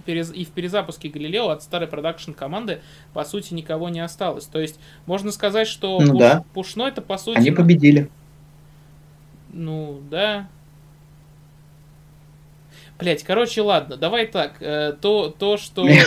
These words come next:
Speaker 2: мне кажется,
Speaker 1: то,
Speaker 2: мы
Speaker 1: что
Speaker 2: просто
Speaker 1: я
Speaker 2: действительно можем
Speaker 1: давай,
Speaker 2: это очень долго развивать.
Speaker 1: давай так, нет, я, не, наоборот, давай так сделаем. А
Speaker 2: Но
Speaker 1: я
Speaker 2: мы,
Speaker 1: сдел-,
Speaker 2: но,
Speaker 1: я
Speaker 2: но мы
Speaker 1: сделаю,
Speaker 2: действительно этого не видели.
Speaker 1: я сделаю то, что я редко делаю.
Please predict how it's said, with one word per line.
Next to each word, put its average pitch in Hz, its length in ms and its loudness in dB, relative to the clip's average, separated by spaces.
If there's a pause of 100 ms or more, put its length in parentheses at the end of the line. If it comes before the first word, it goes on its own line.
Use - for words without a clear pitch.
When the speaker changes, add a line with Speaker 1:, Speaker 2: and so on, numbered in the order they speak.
Speaker 2:
мне 196 140 8
кажется, 202 280 8
Speaker 1:
то, 170 40 10
Speaker 2:
мы 160 40 12
Speaker 1:
что 156 100 2
Speaker 2:
просто 165 180 8
Speaker 1:
я 160 80 2
Speaker 2:
действительно 147 400 2
можем 135 280 0
Speaker 1:
давай, 135 160 2
Speaker 2:
это 143 40 6
очень 139 200 0
долго 139 300 2
развивать. 123 300 0
Speaker 1:
давай - 160 6
так, 190 260 -2
нет, 175 260 -4
я, 165 180 -2
не, 180 200 -2
наоборот, 156 680 -2
давай 185 260 0
так 156 280 -4
сделаем. 156 520 -6 (420)
А 160 100 -4
Speaker 2:
Но 135 100 2
Speaker 1:
я 143 60 4
Speaker 2:
мы, 165 160 8
Speaker 1:
сдел-, 156 100 8
Speaker 2:
но, 156 100 8
Speaker 1:
я 151 160 6
Speaker 2:
но 156 80 8
мы 165 100 12
Speaker 1:
сделаю, 214 180 8
Speaker 2:
действительно 160 320 2
этого 143 220 4
не 143 160 4
видели. 113 480 4 (160)
Speaker 1:
я 180 200 -4
сделаю 185 440 0
то, 202 280 0
что 156 760 -4
я 160 180 -4
редко 160 320 -4
делаю. 160 500 -4